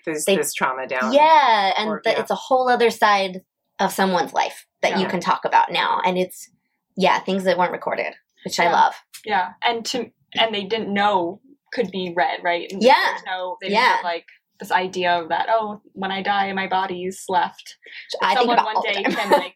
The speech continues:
Speaker 3: look at it and tell all these things about
Speaker 1: They will
Speaker 3: me
Speaker 1: know
Speaker 3: and
Speaker 1: that I had season
Speaker 3: understand.
Speaker 1: after season of infectious
Speaker 3: Yeah,
Speaker 1: diseases.
Speaker 3: that I had smallpox or
Speaker 2: Yeah.
Speaker 3: whatever. And
Speaker 2: That you had
Speaker 3: yeah.
Speaker 2: nutritional deficiencies
Speaker 3: Yeah.
Speaker 2: as a child. And
Speaker 1: That
Speaker 2: that
Speaker 1: Akhenaten abused you in a work
Speaker 2: Yeah.
Speaker 1: camp at Akhenaten.
Speaker 3: So for those who might be interested in a similar career path,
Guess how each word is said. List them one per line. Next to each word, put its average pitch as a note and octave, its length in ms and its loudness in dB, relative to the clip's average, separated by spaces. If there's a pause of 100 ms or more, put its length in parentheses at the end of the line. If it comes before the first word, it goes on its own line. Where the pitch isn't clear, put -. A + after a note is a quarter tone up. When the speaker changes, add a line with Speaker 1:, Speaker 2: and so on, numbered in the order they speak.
Speaker 3:
look A#3 160 -10
at F#3 160 0
it F3+ 100 -4
and F#3+ 80 -10
tell F#3+ 220 -2
all F#3 80 0
these F3 200 -8
things F3 220 -8
about - 200 -2
Speaker 1:
They G3+ 100 4
will G3+ 120 4
Speaker 3:
me G#3 40 2
Speaker 1:
know F#3+ 120 6
Speaker 3:
and F#3 80 2
Speaker 1:
that F#3 40 2
I F3 60 2
had F#3 180 2
season G3+ 300 2
Speaker 3:
understand. - 20 4 (100)
Speaker 1:
after F3 140 -4
season F#3 400 -2
of D#3+ 140 -4
infectious E3 500 -4
Speaker 3:
Yeah, - 220 6
Speaker 1:
diseases. F3+ 80 -2
Speaker 3:
that F#3+ 200 2
I F#3+ 40 6 (180)
had - 140 0
smallpox B3 680 2
or G3+ 80 2
Speaker 2:
Yeah. F#3+ 300 4
Speaker 3:
whatever. F3+ 680 -2
And E3+ 80 -4
Speaker 2:
That F#3 140 0
you F#3+ 100 4
had F#3 340 2
Speaker 3:
yeah. G3+ 60 -4
Speaker 2:
nutritional G3 480 0
deficiencies F3 540 0
Speaker 3:
Yeah. E3+ 80 0
Speaker 2:
as D#3+ 80 -4
a E3 60 -2
child. D#3+ 600 2 (140)
And E3+ 180 -2
Speaker 1:
That - 0 -
Speaker 2:
that F#3+ 380 4
Speaker 1:
Akhenaten F#3+ 280 0
abused F3+ 460 -6
you D#3+ 160 0
in C#3+ 80 -2
a C#3+ 40 -2
work D3 100 0
Speaker 2:
Yeah. - 340 4
Speaker 1:
camp D#3 200 -2 (160)
at C3 100 -4
Akhenaten. D#3 460 -2 (580)
Speaker 3:
So C#4+ 180 2
for C#4 160 -4
those B3+ 400 2
who D#4+ 140 0
might A#3+ 180 -2
be A3+ 120 -14
interested A#3+ 760 -4
in G#3 140 -6
a G3 80 -4
similar C4 600 -2
career - 300 -8
path, C4 180 -4